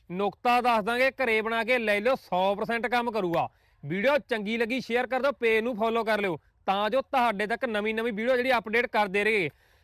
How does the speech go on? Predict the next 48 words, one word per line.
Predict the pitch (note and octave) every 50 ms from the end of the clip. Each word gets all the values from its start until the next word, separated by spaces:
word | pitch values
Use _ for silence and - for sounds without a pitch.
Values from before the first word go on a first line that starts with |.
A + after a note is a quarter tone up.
| _ -
ਸਭ | - - F#3+ G#3+ A3+ _ -
ਤੋਂ | C#4+ C4+ C#4
ਪਹਿਲਾਂ | - - A#3 A3 A3+ A3+ C4 C4+ C4
ਬਾਈ | G#3+ B3 B3+ C4+
ਲੈਣੀ | A#3+ A3+ A3 G#3+ G#3+ A3 A#3+
ਆ | B3
ਤੁਸੀਂ | A#3 A#3+ A3 C4 B3 -
ਕਾਲੀ | - A#3 G#3 G#3 G#3+ A3+ A#3+
ਮਿਰਚ | A3+ A3 A3 G#3+ - B3+ G#3+
ਵੀਹ | E3 D3 F#3 A3 C4 B3+
ਗ੍ਰਾਮ | B3 A3+ G#3 F3+ D3 B2+ - _ _ _ - _ _ _ _ -
ਤੇ | B3+ C#4
ਸੁੰਡ | C4 - - - F#3+ G3 G3 F#3+
ਲੈਣੀ | A3+ A#3 A#3 A#3 A#3 A#3+ B3
ਆ | B3+
ਤੁਸੀਂ | B3 A#3+ F3 A#3+ C4 G3+
ਵੀਹ | F3+ G#3+ A#3 B3
ਗ੍ਰਾਮ। | A#3+ B3 G#3+ F#3+ E3
ਸੁੰਡ | - - F3+ F#3+ G3 F#3
ਨੂੰ | G#3+ A#3+ B3
ਆਪਾਂ | B3 G#3 C4+ - - -
ਅਦਰਕ | G#3 G#3+ B3 A#3+ C4
ਵੀ | C4 C4
ਕਹਿੰਦੇ | - B3 A#3+ B3+ C4 B3+ B3+ B3+ B3+
ਆ, | C4+ B3+ _ _ _ _ _ -
ਉਹਦਾ | G#3 A#3 C4+ C#4+
ਪਾਊਡਰ | - - A3 A3 G#3+ F#3 A3+ A#3
ਲੈ | A#3+ B3 B3
ਲਓ | B3 C4+ C4+
ਜਾਂ | G#3 G#3+ G#3+ A3 A3
ਫਿਰ | A#3 B3+
ਪਾਊਡਰ | G#3+ A#3+ A3+ A3+ G#3+ B3 A#3+
ਘਰੇ | B3+ C4 A3 A3+
ਬਣਾ | A#3 A#3 A3+ G#3+ G3+
ਲਿਓ। | F#3+ F3 D3+ B2 - _ _ _ -
ਵੀਹ | C3+ C#3+ F#3+ A3 B3+ B3
ਗ੍ਰਾਮ | C4 B3+ B3 B3+ B3+
ਲੈਣਾ | B3 B3 A#3+ B3 B3+
ਤੁਸੀਂ | A#3+ B3 B3+ C4
ਸੁੰਡ | - G3+ G#3 G#3 G#3+
ਦਾ | A#3 B3
ਪਾਊਡਰ, | A#3+ - A#3 A3 G#3 F#3 G3+ F3 C3+ A#2+ _ _ -
ਕਾਲਾ | A3 G3+ G#3 G#3 A3+ B3 C4
ਨਮਕ | B3+ A#3+ A3+ A3 G#3+ - -
ਲੈਣਾ | A#3+ A#3+ A#3 A#3 B3 A#3+
ਤੁਸੀਂ | G3+ A3 A3 B3 G#3
ਵੀਹ | D3 C#3+ F3 A3 B3
ਗ੍ਰਾਮ | C4+ C4 B3+ B3 B3 B3+ B3 A#3